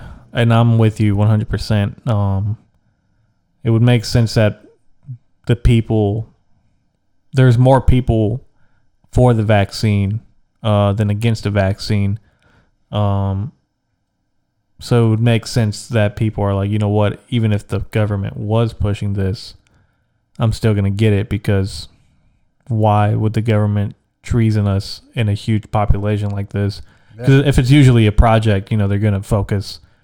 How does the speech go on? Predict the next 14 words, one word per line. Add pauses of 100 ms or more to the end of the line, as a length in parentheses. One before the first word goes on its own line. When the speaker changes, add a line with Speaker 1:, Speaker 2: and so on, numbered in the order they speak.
(500)
Speaker 1:
on (460)
a
variety
of (440)
people, (100)
like, (120)
one
town
or
one
little
Speaker 2:
Yeah. (840)
Speaker 1:
ple-, (200)
p-,